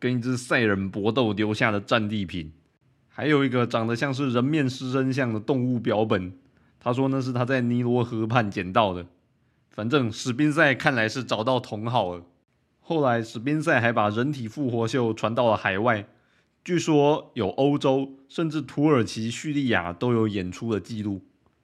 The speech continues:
他在海外的表演都宣称他有特殊能力，可以让死人复活，能让人长生不老，甚至可以改变人的年龄和性别。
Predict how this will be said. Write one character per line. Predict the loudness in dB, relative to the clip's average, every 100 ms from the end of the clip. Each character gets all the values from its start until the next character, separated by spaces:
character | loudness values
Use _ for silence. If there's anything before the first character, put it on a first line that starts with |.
| _ -10
他 | 0
在 | 0
海 | 2 2
外 | 4 4
的 | 2
表 | 2 2
演 | 2 2
都 | -2
宣 | 0 -2
称 | 0 -2 0
他 | 2
有 | 2
特 | 2 2 2
殊 | 2 0
能 | 0 -2
力， | -4 -6 _ _
可 | -4 0
以 |
让 | 2 0
死 | -4 0 2
人 | 2 0
复 | -2 -2
活， | -2 -6 -10 _ _ _ _ _ _ -6
能 | 0
让 | 2
人 | 2 0
长 | -2 -2 0
生 | 0 0
不 | 2 2
老， | 2 -4 -18 _ _ _
甚 | -4 -2
至 | 0
可 | 2
以 | 2
改 | 2 0
变 | 4 2
人 | 4 2
的 | 2
年 | 0 2 2
龄 | 2 0 0
和 | -4
性 | -2 -2 -2
别。 | -6 -10